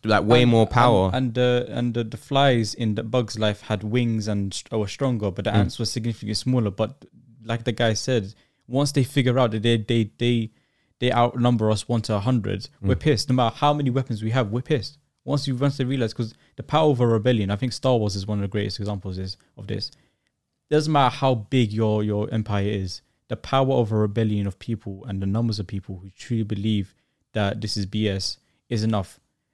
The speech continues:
Speaker 2: Like, once you, once you commit to a rebellion and your, like, your life is depending on it, you will happily die for that rebellion, knowing that it's gonna create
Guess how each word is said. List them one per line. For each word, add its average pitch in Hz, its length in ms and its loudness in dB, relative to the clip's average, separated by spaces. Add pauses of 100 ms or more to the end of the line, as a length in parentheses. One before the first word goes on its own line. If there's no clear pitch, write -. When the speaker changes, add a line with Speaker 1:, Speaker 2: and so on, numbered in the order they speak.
Speaker 2:
Like, 120 120 0
once 170 240 0
you, 185 60 -8
once 156 260 -2
you 214 80 4
commit 151 320 0
to - 100 -4
a 123 40 2
rebellion 101 580 0 (420)
and 120 160 4
your, 120 220 6
like, 110 180 0
your 113 140 4
life 117 320 2
is 110 80 2
depending 113 300 0
on 98 100 0
it, 92 80 -4
you 127 280 -2
will 131 160 0
happily 117 720 -4
die 101 200 0
for 95 140 -8
that 104 80 -4
rebellion, 95 440 -2 (180)
knowing 120 320 4
that 107 140 0
it's 104 140 -4
gonna 107 160 0
create - 440 -4